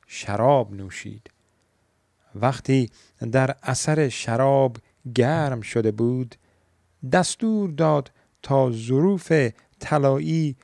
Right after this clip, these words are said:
و نقره‌ای را که پدرش نبوکدنصر از خانهٔ خدا در اورشلیم آورده بود بیاورند تا او و زنهایش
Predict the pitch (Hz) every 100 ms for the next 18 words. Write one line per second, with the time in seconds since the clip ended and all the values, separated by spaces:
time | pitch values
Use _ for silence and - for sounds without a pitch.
0 | _ - 135 135 135 143 123 135 160 190
1 | 170 156 139 - 135 117 - _ _ -
2 | 131 156 170 160 - - 143 135 131 -
3 | 123 120 113 - 143 139 120 _ _ _
4 | _ _ - 139 - - 147 147 185 180
5 | 156 - 131 139 151 135 - _ _ _
6 | 123 131 135 - - 139 135 127 - -
7 | 131 180 131 - - 117 107 104 95 101
8 | 113 143 135 123 - _ _ _ _ 110
9 | 135 185 151 127 120 113 110 104 107 _
10 | _ _ _ - 131 131 - 190 196 175
11 | 131 _ _ _ 120 131 110 127 117 107
12 | 143 143 135 123 - -